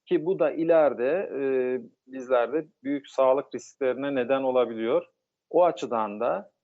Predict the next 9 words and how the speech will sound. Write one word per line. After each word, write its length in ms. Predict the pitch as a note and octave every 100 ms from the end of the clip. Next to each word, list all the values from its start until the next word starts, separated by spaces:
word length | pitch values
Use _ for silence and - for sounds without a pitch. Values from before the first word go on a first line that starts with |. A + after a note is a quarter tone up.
| _ _
bu 340 | G#2+ A2+ A#2 F3
şekilde 720 | E3+ C#3+ C3 A2 F#2+ F2+ F2
kontrollü 600 | - C3+ C#3 D3+ D3+ D#3+
üretim 640 | C#3+ A#2+ G2 - C#3+ D3+ B2+
ve, 260 | C#3+ D#3 _ _ _ _ -
e, 40 | G#2+ G2+ G2 F#2+
pestisit 460 | A#2+ A2+ - D#3+ -
kalıntısı 500 | C#3 C3 - - C#3+
olmayan 720 | C#3 C#3 D#3 C#3 A2+ F2 -